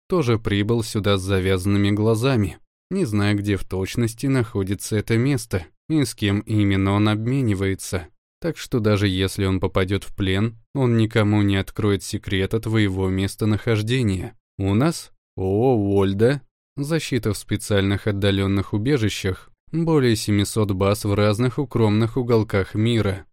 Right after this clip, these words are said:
Обмен с помощью наших браслетов безопасен. Записи о нём не сохраняются в самих браслетах, согласно закону и особым правилам безопасности,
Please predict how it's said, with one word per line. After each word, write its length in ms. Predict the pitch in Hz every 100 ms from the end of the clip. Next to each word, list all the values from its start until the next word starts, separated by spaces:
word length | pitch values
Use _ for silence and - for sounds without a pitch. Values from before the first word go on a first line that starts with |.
| _ _
Обмен 420 | 101 92 101 151 175
с 80 |
помощью 460 | - 165 156 - 127
наших 380 | 127 127 117 98
браслетов 640 | 101 101 - 98 95 98
безопасен. 840 | 98 104 107 107 127 123 - 95 - _ _ _
Записи 600 | 107 101 135 170 165 -
о 80 | 131
нём 280 | 98 98 98
не 100 | 101
сохраняются 800 | - 107 110 101 95 95 98 113
в 40 |
самих 420 | - 110 95 92 104
браслетах, 840 | 107 107 - 143 113 98 - - _ -
согласно 640 | - 143 107 101 - 107
закону 520 | 101 101 - 101 101 101
и 40 |
особым 480 | 98 - 101 101 95
правилам 500 | 101 95 98 98 98
безопасности, 1000 | 98 98 92 95 92 117 113 - 143